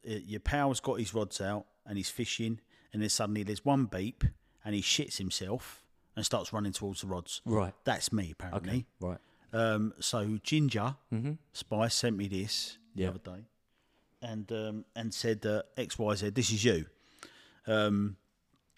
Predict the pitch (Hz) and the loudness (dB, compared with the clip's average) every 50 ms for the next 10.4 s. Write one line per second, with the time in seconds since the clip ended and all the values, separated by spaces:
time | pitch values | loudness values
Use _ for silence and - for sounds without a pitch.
0 | _ _ _ _ _ _ _ - - - _ - 107 113 110 - - - - - | _ _ _ _ _ _ _ -6 -6 -6 _ -6 -4 -4 -2 -2 -2 -2 -4 -4
1 | - 113 107 104 113 - 131 127 104 80 90 101 117 - - - - - - - | -4 -4 -2 -2 2 4 4 4 4 2 -2 -4 -4 -4 -6 -12 -20 -8 -2 0
2 | 113 113 113 117 110 101 - - - 82 85 87 95 - - _ - - _ - | 2 6 6 6 6 6 4 0 -2 -2 -2 -2 -4 -4 -8 _ -20 -12 _ -2
3 | 92 92 87 - - _ _ _ _ - - 104 101 104 101 95 98 98 95 95 | -2 -2 -2 -4 -8 _ _ _ _ -4 0 2 4 4 4 4 2 0 0 -2
4 | - 127 123 110 107 110 107 - - 135 131 107 92 - - 98 104 - - - | 0 0 0 2 0 0 2 4 6 6 6 6 4 0 -2 -2 -2 -2 -4 -6
5 | 98 92 - 117 - 90 101 - - 104 98 - - 92 107 92 90 95 95 95 | -6 -4 -4 -4 -2 -2 -2 0 0 -2 -2 -2 -4 -4 -4 -2 -2 -2 -2 0
6 | 95 95 92 90 - 90 92 95 95 98 90 85 82 - _ _ - - 80 - | 0 0 -2 -2 -4 -4 -4 -2 0 0 -2 -2 -4 -8 _ _ -12 -12 -12 -12
7 | - _ _ - - - - - - - - - - 110 113 113 113 113 110 110 | -14 _ _ -20 -20 -20 -20 -20 -20 -20 -20 -4 2 4 4 4 4 4 2 0
8 | 110 107 - - _ _ _ _ _ _ _ - 113 107 - 127 113 - _ _ | -2 -4 -8 -12 _ _ _ _ _ _ _ -6 -4 0 0 -2 -2 -4 _ _
9 | _ _ _ _ _ - - - 135 127 123 123 120 - - - 113 139 147 151 | _ _ _ _ _ -8 2 6 6 8 8 6 4 2 -2 0 4 6 6 6
10 | 151 147 147 143 143 139 135 123 | 8 8 10 10 10 8 6 4